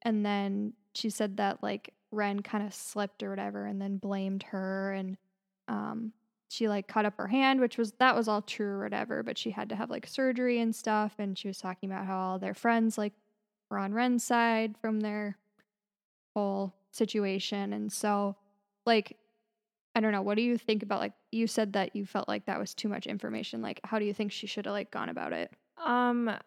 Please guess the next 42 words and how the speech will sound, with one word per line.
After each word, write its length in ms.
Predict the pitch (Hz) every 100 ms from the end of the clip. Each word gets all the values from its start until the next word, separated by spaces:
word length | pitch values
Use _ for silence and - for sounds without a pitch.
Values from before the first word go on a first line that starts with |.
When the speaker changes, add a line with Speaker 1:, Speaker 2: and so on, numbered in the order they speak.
| _
Speaker 2:
yeah, 300 | - 226 208
I 100 | 196
think 200 | 226 254
it 40 | 294
was 140 | 240
way 140 | 202
too 140 | 202 196
much 180 | 185 202
information, 480 | 196 180 190 190
like, 140 | 185 196
she 140 | -
definitely 440 | 196 196 196 240 240
did 140 | 214
not 200 | 180 180
need 140 | 196 208
to 60 |
give 160 | 202 196
all 100 | 196
those 200 | 202 196
details 540 | - - 208 202 208
and 100 | 202
to, 40 | 196
like, 240 | 190 190
throw 240 | - 190 190
Ren 200 | 185 185
under 180 | 190
the 80 | 190
bus. 380 | 185 - 202 214
I 80 | 202
think 180 | 220 220
she 80 | 247
shoulda 260 | - 233 220
just 240 | 208 -
said, 180 | 196 190
like, 380 | 190 185 185 - - _ _ _ _
"Hey, 280 | 262 262 247
just 220 | 220 202
so 60 | 220
you 120 | 214
guys 280 | 214 214 220
know, 320 | 214 220 214 202
like, 260 | 196 190